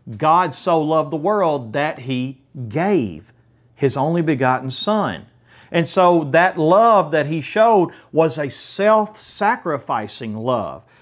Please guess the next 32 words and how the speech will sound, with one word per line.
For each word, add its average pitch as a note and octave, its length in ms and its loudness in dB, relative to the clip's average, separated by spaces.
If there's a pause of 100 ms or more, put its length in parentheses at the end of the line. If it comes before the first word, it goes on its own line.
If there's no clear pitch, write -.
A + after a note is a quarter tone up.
And E3+ 140 2
so G3 220 4
it's G3+ 100 0
important G#3+ 560 0
that F#3 160 2
we E3 160 2
understand D#3 680 -2
that C3+ 200 -2
this F3+ 280 2
is E3+ 340 0
the F3+ 120 0
love C3+ 460 4 (220)
that, D#3 420 0 (260)
that D3+ 340 -4
Paul G3 440 4
is D3+ 200 -6
describing E3+ 680 -2
to A2+ 280 -4
us. D#2+ 220 -14
He D#3 100 -4
says E3 280 -2
his D#3 200 -4
prayer F3+ 640 0 (680)
that D#3+ 360 2
is D#3+ 240 -2
praying G#3+ 480 2
for D#3+ 180 2
the C3+ 140 -4
affections C3+ 920 -4
of C3 120 -6
Jesus B2 420 -6
Christ F#3 580 -2